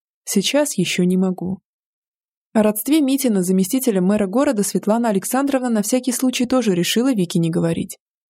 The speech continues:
Ей казалось, что именно этот факт и делает развод Митина с женой практически невозможным. И Вике совершенно незачем об этом знать. А то ещё чего доброго начнёт считать себя человеком второго сорта, если её так и не предпочли дочке крупного чиновника.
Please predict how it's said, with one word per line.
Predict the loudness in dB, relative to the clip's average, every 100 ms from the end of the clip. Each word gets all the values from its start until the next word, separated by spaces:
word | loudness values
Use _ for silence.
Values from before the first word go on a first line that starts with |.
| -2
Ей | 2 2
казалось, | 2 2 2 0
что | 0 -2
именно | 0 2 2
этот | 0 -2 -2 -2
факт | -2 -2 -2
и |
делает | 0 2 2 0
развод | 0 0 -2 2
Митина | 2 2 0 0
с |
женой | 0 0 0 -2 _ _
практически | -2 -2 0 -2 -2 0
невозможным. | 0 0 0 0 -2 -4 -4 -6 _ _ _ 0
И | 2
Вике | 4 2
совершенно | -2 0 0 0 0
незачем | 2 2 0 0 0
об | 0 0
этом | 0 0
знать. | 0 -4 -8 _ _ _ _
А | -2 0
то | 2
ещё | 2 0
чего | 0 0
доброго | 0 0 0 2
начнёт | 0 0 -2
считать | -2 0 0 0
себя | 0 -2
человеком | 0 0 0 -2 -4
второго | -2 -2 0
сорта, | -2 -2 -4 -4 -8 -8 _ _
если | 2 2 2
её | 0 2
так | 0 0
и | 0
не | 0
предпочли | -2 0 -2 0 0
дочке | 2 0 0 -2
крупного | -2 -2 -2 -2
чиновника. | -2 -2 -2 -4 -4 -6